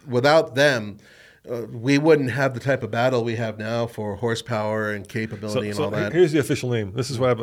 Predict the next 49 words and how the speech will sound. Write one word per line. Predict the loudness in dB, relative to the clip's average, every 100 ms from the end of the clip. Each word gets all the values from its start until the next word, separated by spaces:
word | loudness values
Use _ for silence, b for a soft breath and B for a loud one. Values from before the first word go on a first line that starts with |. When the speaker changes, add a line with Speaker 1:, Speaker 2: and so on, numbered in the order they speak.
| -8 B B
Speaker 2:
so | -2 -2 -4 -4
I | 0
got | 2
a |
lot | 4 4
of | 4
crap | 2 2 0
that | 0
I | 0
did | 0
this, | -4 -6 -6
uh, | -4 -4 -6 B B B B -8
uh, | -8 -4
Ioniq, | 0 0 0 -6 -8
and | -8
I |
got | -4 -4 -6 -6
some |
of | -2
my | 0
numbers | 0 0 0
wrong. | 0 0
I | -4
apologize. | 0 0 0 0 -2 -2 -6
You | -10
know, | -12 -16 _ _ _ -12
memorizing | -6 -2 2 0 0
everything | -2 -2 -4
for |
twenty-two | -6 -6 -6 -6 -6
minutes | -4 -6 -4
on | -8
camera | -4 -6 -4
is | -4
not | -4 -4
easy | -4 -4
when | -6
you're | -4
shooting | -4 -4
it | -4
yourself. | -6 0 0 0
Speaker 1:
Yeah. | 2 2 2 0 -2
Speaker 2:
But | 0
here's | 2 2 4
the |
official | 2 0 -2 -2
name | -4 -4
of |
the | -4